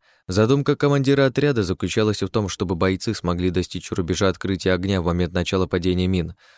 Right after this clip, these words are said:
Но Луна — это не Земля, и тут так просто не побегаешь.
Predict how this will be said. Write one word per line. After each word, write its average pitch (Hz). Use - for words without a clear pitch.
Но 104
Луна — 170
это 151
не 156
Земля, 135
и 110
тут 120
так 113
просто 120
не 107
побегаешь. 95